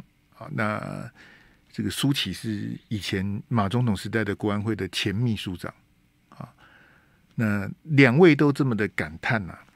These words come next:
对我们国家的情势这么的忧心哈。但是呢，我们就是一个，呃，理盲跟滥情的社会啊，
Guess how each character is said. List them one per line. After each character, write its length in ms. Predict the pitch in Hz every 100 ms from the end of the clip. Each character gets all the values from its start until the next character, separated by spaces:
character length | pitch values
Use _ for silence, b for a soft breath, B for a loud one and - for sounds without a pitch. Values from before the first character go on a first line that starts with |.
| _ _ _ _ _ _ _ _ _ _ _ _ _ _ - - 117
对 120 | 151
我 60 | 117
们 160 | 95 92
国 160 | 107
家 180 | 104 110
的 200 | 104 95
情 200 | - 104
势 140 | -
这 100 | 107
么 100 | 101
的 80 | 98
忧 260 | 92 95 90
心 320 | 90 - 85
哈。 180 | 85 92 - b b b b b b b b _
但 140 | - 120
是 140 | -
呢， 180 | 101 98 -
我 80 |
们 120 | 90 92
就 120 | 110
是 160 | 104
一 80 | 107
个， 260 | - 55 55 - - - - _ _ _ _ _ -
呃， 300 | - 50 - - _ _ _
理 340 | 143 123 107 101
盲 260 | 92 98
跟 380 | 104 120 120 127
滥 240 | 151 101
情 300 | 98 - 87
的 120 | 85 92
社 320 | - - 104
会 220 | - 110
啊， 140 | -